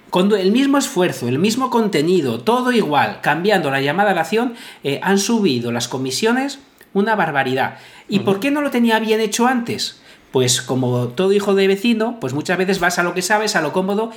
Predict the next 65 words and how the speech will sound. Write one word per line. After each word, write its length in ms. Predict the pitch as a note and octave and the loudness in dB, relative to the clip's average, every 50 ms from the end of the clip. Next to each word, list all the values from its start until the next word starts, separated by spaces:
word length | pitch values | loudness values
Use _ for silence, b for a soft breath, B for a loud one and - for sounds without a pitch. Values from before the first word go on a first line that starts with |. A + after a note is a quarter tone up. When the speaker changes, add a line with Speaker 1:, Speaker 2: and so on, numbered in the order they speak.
| B - | B -8
Speaker 1:
y 100 | C3+ C#3+ | -6 -4
no 140 | D3 E3+ F3 | -2 -2 0
te 340 | G3+ G3 G3 F#3 F3+ F3 E3+ - | 0 0 0 0 0 -2 -2 -2
paras 320 | - F3+ F#3 F#3 F#3+ F#3+ | 0 0 2 0 0 0
un 140 | - F#3+ F#3+ | 0 0 0
día 320 | F#3 G3+ G#3 A3 A#3+ A#3 B B B B B | 0 0 0 0 0 -2 B B B B B
a 100 | - D3 | -2 -2
dejar 240 | C3 B2+ - D#3+ E3 | 0 0 0 -2 0
de 100 | F#3 F#3+ | 0 0
correr 440 | F#3+ G3+ F#3+ G3 G3+ A3 A3+ A3+ G3+ | 0 -2 -2 0 0 0 0 -2 -2
y 60 | - D#3+ | -2 -2
a 20 | |
decir, 200 | D3 - - D#3 | -2 -2 -2 0
"Venga, 280 | G3+ G#3+ G3 C#3+ G#2 B B B B B | 0 0 0 -2 -4 B B B B B
lo 120 | E3+ D#3 | -2 0
que 120 | D#3 F3+ E3 | 0 0 0
tengo, 260 | A#3 A#3+ C4 C4 A#3+ | 0 0 0 0 -2
¿cómo 180 | A#3+ A#3+ A3 G#3 | -2 -2 0 0
lo 120 | G3+ - | 0 0
puedo 180 | F#3+ F3+ F3 D#3+ | 0 -2 -2 -2
mejorar?". 480 | D3 C3 - B2+ A2 A2 C#3 F3+ - - | -4 -4 -6 -6 -6 -6 -6 -8 -8 -12
Entonces, 260 | - B2 D3+ E3 - - | -10 -8 -6 -6 -4 -4
cambiando 420 | - C#3+ D#3 F3+ G#3 G3+ E3+ D3 | -4 -2 0 0 0 0 0 -2
esa 180 | D#3+ D#3 F#3 F3+ | -2 -2 -2 -2
llamada 280 | F3 E3+ E3 E3+ E3+ | -2 -2 -2 0 0
a 40 | E3 | 0
la 60 | E3 | 0
acción, 320 | E3 - A#3 B3 C4+ C#4 C4+ B B B B B - | 0 0 0 0 0 0 -2 B B B B B -2
eh, 240 | B2+ C3+ C3 A#2+ | 0 0 0 -2
que, 160 | A#2+ C#3 B2 B2 | -2 -4 -4 -2
que 80 | D#3+ | -2
tengo 140 | D#3 D#3+ D#3+ | -2 0 0
el 60 | D#3+ D#3+ | 0 0
otro 160 | D#3+ E3 E3 | 0 0 2
día, 220 | G3 G#3+ A3 G#3+ - | 2 2 2 0 -2
no 200 | D#3+ E3 E3+ E3+ | 0 0 0 2
puedo 140 | F#3+ F#3 | 2 2
hablar 200 | F3 F3 F3 E3+ | 2 2 2 2
en 100 | F3 E3+ | 0 2
tanto 280 | - E3+ D#3+ D3+ E3+ C#3+ | 0 0 0 0 -2 -2
por 120 | - C#3 | -2 -2
ciento, 320 | - - A#3 A#3+ A#3 - A#2+ | 0 2 2 2 2 0 0
pero 100 | B2+ B2 | -2 -2
sí 120 | - F3 | -4 -2
puedo 180 | E3 F#3 F3 F3 | -2 -2 -2 -2
decir 300 | E3+ - A3+ A#3+ A#3 B B B B B B _ | -2 -2 -2 -4 -4 B B B B B B _
que 220 | - D3 D3 C#3+ C#3+ | 0 0 0 0 0
han 160 | - E3 E3+ F3+ | 0 0 2 2
aumentado 420 | F3+ F#3 F3+ E3+ E3+ F#3 F3+ F3+ | 2 2 2 0 0 0 0 0
un 60 | F3+ | 0
montón 420 | F3+ F3 F3 E3+ G#3 G#3+ A#3 A#3 - - | 0 0 0 0 0 0 0 -2 -4 -6
esas 240 | D#3+ - - - - | -4 -2 -2 -2 -2
conversiones 680 | - F3 E3+ E3 E3 D#3+ E3 - G3+ G3 A3+ A#3 A#3 | -2 -2 -2 -2 -2 -2 0 0 0 2 2 0 -2
que 180 | - - D3+ C#3+ | -2 -2 -2 -2
he 40 | C#3 | 0
cambiado 360 | D#3+ E3 E3 D#3+ D#3+ D#3 D#3 | 0 0 0 0 -2 -2 -2
esas 180 | C#3+ - C#3+ C3 | -2 -2 -2 -2
llamadas 320 | C#3+ C3+ C3+ C3+ B2 A#2+ B2 | -2 -2 -2 -2 -2 -4 -4
a 40 | |
la 80 | A2+ A2 | -6 -6
acción. 200 | - - E3+ C#3+ | -4 -4 -2 -2
Por 120 | C3 B2+ | -2 -4
lo 80 | B2 A#2+ | -2 -2
que, 100 | C3+ B2+ | -2 -2
chicos, 340 | C3 - A3+ A3 D3+ A2 | 0 0 0 2 0 0